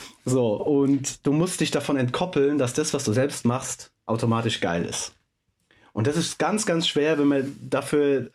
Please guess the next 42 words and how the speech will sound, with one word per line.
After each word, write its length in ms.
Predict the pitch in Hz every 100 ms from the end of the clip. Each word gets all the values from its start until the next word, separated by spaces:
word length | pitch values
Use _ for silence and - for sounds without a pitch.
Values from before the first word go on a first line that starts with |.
| -
also, 340 | 127 135 120 -
keine 240 | 143 135
Ahnung, 180 | 139 113
wenn 80 | 113
man 60 |
nicht 140 | 127 123
aus 100 | 127
dem 140 | 117
Bereich 340 | 110 104 120 127
kommt 320 | - 127 127
und 140 | 123
das 180 | 117 113
halt 160 | 113 110
schon 140 | 110
zehntausend 480 | 123 123 123 117 117
Mal 280 | 113 113 117 _ _ _ _ _ _
durch 240 | 135 139 131
hat 180 | 123 135
und 320 | 117 110 - _ -
sich 180 | - -
davon 320 | 127 120 113
wirklich 220 | 135 135
entkoppeln 380 | 117 - 127 131
kann, 240 | 123 117 117
kann 160 | 120
sagen, 260 | 120 113 117
okay, 340 | 117 123 135 131 - - _ _ _ _ _
äh, 260 | 107 110 104 - _ _ _ _ _ _ _ _ _ _ _ _
ich 160 | - -
find 200 | 175 180
den 220 | 135 123
Take 280 | 151 151 151
gut, 340 | 160 202 -
aber 220 | 135 143
auch 120 | 143 170
nur, 140 | 151
weil 140 | 131 117
ich 120 | -
ihn 60 | 127
aufgenommen 540 | 135 - 107 95 85
hab, 180 | 101 -
so. 320 | 98 90 82